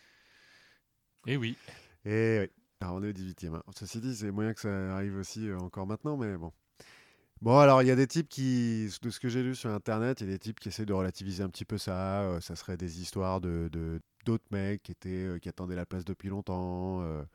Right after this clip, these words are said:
Speaker 2: de chanteuses qui ont peur que les choses changent, elles
Speaker 1: Oui.
Speaker 2: ont pas envie que ça
Speaker 1: Oui,
Speaker 2: change.
Speaker 1: parce que c'est aussi beau de, de romancer ça, euh, enfin
Speaker 2: Ouais. Bon, le
Speaker 1: c'est
Speaker 2: fait est qu'elles ont écrit quand même, euh, cette
Speaker 1: Oui.
Speaker 2: histoire de mulâtre, c'est pas terrible. Mais bon. Bon, toujours est-il,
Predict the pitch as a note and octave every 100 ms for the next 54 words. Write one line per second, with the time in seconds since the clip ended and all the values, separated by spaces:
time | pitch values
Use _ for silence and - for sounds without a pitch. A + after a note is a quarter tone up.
0 | - - - - - G2 F#2+ - G#2+ -
1 | G#2+ G#2 - G2 G#2 F#2 G#2 F#2 - G#2+
2 | - G2+ G2+ G2+ F#2+ A#2+ G2+ G2 F2+ E2+
3 | - D#3+ E3 C#3 F#2 - D3+ A#2 C3+ -
4 | C3+ A#2 C3+ D3 B2 A2+ G#2+ G#2 G#2 G2+
5 | G2 G2+ G#2 A2+ A#2 A#2 A2+ - A#2+ D3+
6 | C#3+ C#3 A#2 A2 A2+ G#2 G2 G2 - _
7 | _ B2 C3+ - - _ _ - A2 B2
8 | D#3 F#3+ G3 D#3 C3 C3+ C3 - F3 C#3+
9 | C3+ D#3 B2 G2 - C3+ C3+ A#2 G#2 A2+
10 | C#3+ - G2+ - G2 G#2+ C#3 E3+ - -
11 | - - - _ _ _ _ - F#2+ A2+
12 | G#2+ F#2 - _ _ _ _ C3 B2 E3+
13 | F#3+ F3 D#3+ F3 G3 A#3